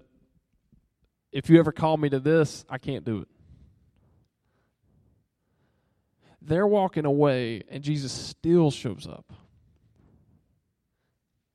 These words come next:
So he's sitting there, and he's talking with them. And in verse seventeen, and he said to them, "What is the conversation that you are holding with each other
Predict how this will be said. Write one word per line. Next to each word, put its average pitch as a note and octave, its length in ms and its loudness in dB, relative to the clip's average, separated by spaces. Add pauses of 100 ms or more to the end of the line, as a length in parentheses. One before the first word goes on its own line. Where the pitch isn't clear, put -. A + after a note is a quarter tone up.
(200)
So D3 120 -6
he's C#3 100 -4
sitting D#3 220 -6
there, C#3+ 120 -8
and A#2+ 60 -10
he's A#2+ 140 -16
talking E3 380 -10
with A2 100 -14
them. C#3+ 120 -20 (1600)
And D3+ 80 -8
in C#3 40 0
verse D#3+ 180 0
seventeen, E3+ 480 -4
and D3 80 -6
he C3 40 -8
said F3+ 300 -4
to C#3 60 -10
them, B2 280 -12 (1400)
"What F#3 140 2
is G3+ 120 -8
the G3 60 -12
conversation E3+ 760 -4
that B2+ 80 -10
you D3+ 140 -2
are B2+ 60 -2
holding E3 420 0
with C#3+ 140 -8
each C#3+ 180 -10
other C3 420 -8